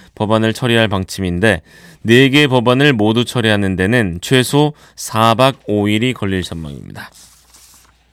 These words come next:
대통령실이 티몬과 위메프의 정산 지연 사태와 관련해 정산금 지급 지연으로 입점업체인 소상공인들에게 피해가 없도록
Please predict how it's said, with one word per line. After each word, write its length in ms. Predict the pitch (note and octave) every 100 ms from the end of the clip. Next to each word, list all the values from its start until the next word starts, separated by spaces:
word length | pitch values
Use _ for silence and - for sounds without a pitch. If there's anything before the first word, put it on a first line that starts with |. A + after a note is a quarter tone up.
| _ _ _ _ _ _ _ _ _ _ _ _ -
대통령실이 720 | D3+ E3 E3+ D#3+ E3+ E3 C3+
티몬과 500 | - F3+ F3 E3 D#3+
위메프의 520 | C#3 D3 C#3 D3+ D3+
정산 360 | C#3 C3+ C#3+
지연 200 | C3 C3+
사태와 420 | B2+ C3 - B2+ A#2+
관련해 540 | A#2+ A2 A#2 A#2+ F#2
정산금 640 | F#2 A#2+ B2 B2+ B2 B2 A#2
지급 320 | G#2+ G#2+ -
지연으로 560 | - G#2+ G2+ G2+ A2+ -
입점업체인 880 | G#2+ - C#3 A#2+ G2 - A#2 C#3 C#3+
소상공인들에게 960 | D#3+ D#3 E3 D#3 D3 C#3 A#2+ A#2+ A2+
피해가 360 | C3 C#3+ C3 B2
없도록 540 | G#2 G2 - B2 F#2